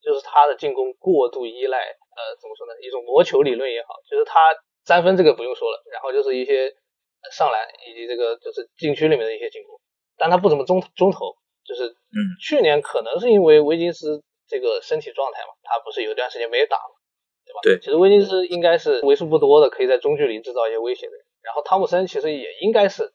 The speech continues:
Speaker 1: 但是呢，去年的这个汤普森实际上状态是不太好的，他的不管是中距离以及这个三分，他的投篮似乎看着有一点急的感觉。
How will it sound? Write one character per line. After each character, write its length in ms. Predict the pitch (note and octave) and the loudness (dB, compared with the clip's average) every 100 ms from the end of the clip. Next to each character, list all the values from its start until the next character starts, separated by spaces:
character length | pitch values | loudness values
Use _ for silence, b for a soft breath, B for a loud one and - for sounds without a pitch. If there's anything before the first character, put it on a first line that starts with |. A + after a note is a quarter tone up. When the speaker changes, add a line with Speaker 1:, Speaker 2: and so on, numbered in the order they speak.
| _ | _
Speaker 1:
但 220 | F#3+ F3 | 0 2
是 100 | F3+ | 0
呢， 140 | D#3 D3+ b _ | -4 -6 b _
去 220 | - D#4 | -4 0
年 160 | G#3 C3+ | 2 0
的 80 | B2+ | -2
这 60 | |
个 80 | B2 | -6
汤 180 | - B2 | -6 -10
普 60 | |
森 160 | A#2 G#2+ | -12 -14
实 100 | - | -14
际 80 | G#2+ | -12
上 160 | - A2+ | -12 -4
状 220 | C#3+ B2+ | -2 -2
态 160 | A#2+ A2 | -4 -8
是 80 | |
不 120 | A2 A2+ | -10 -10
太 120 | B2+ | -10
好 220 | - - | -10 -20
的， 60 | _ _ | _ _
他 120 | C#3 | -4
的 200 | B2+ A#2+ _ | -2 -4 _
不 80 | - | -4
管 160 | C#3 C3 | -2 -2
是 100 | C#3+ | -2
中 200 | D#3 D#3 | -2 0
距 100 | D#3 | -2
离 120 | A2+ | -4
以 260 | A#2 - A2+ | -12 -20 -20
及 100 | A#2 | -14
这 120 | C3 | -8
个 180 | B2+ G#2+ b b b _ | -6 -8 b b b _
三 240 | C3+ C#3+ | -2 0
分， 240 | C#3 C#3+ _ _ | 0 -4 _ _
他 140 | - | -2
的 140 | D#3 - | -2 -4
投 260 | - A#2+ D#3 | -6 0 2
篮 260 | D3+ B2+ - | 2 -2 -14
似 180 | - F3 | -10 -8
乎 300 | D3+ D3+ C#3 | -4 -6 -6
看 200 | - D3 | -8 -8
着 80 | A#2+ | -8
有 120 | G#2+ | -8
一 60 | C3 | -6
点 140 | C#3+ A2 _ _ _ | -6 -10 _ _ _
急 320 | - - G#2 B2+ | -20 -20 -10 -6
的 80 | |
感 180 | F#3+ - | -6 -8
觉。 80 | _ | _